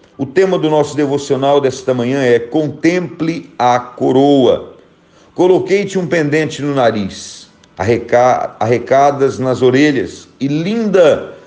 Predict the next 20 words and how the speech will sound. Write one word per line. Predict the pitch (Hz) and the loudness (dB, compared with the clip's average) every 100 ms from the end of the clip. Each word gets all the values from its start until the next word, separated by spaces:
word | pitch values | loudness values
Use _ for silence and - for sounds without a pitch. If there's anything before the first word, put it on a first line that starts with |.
| _ | _
coroa | - 165 139 135 135 | -2 2 4 4 4
na | 123 120 | 2 -2
cabeça. | 120 110 131 123 - - 73 - _ _ _ - - | 0 0 0 0 -2 -12 -12 -14 _ _ _ -14 -6
Eu | |
quero | - 202 | 0 2
convidar | 196 190 185 | 2 2 2
você | 175 170 - 175 175 | 2 -2 -4 -2 0
a | 143 | -2
fixar | - 170 - 170 170 | -4 -12 -6 -4 -4
os | - | -4
seus | 160 135 147 | -6 -2 0
olhos | 156 160 151 - - - - - | 0 0 -4 -8 -14 -20 -20 -12
na | - 170 | -6 -4
coroa | - 190 185 208 202 | 2 4 6 6 4
que | - | 0
o | 165 | -6
Senhor | - 170 170 170 | -4 2 2 2
lhe | 147 | 0
tem | 151 | 0
prometido. | 147 139 131 127 - 92 | 0 -2 -2 -4 -8 -10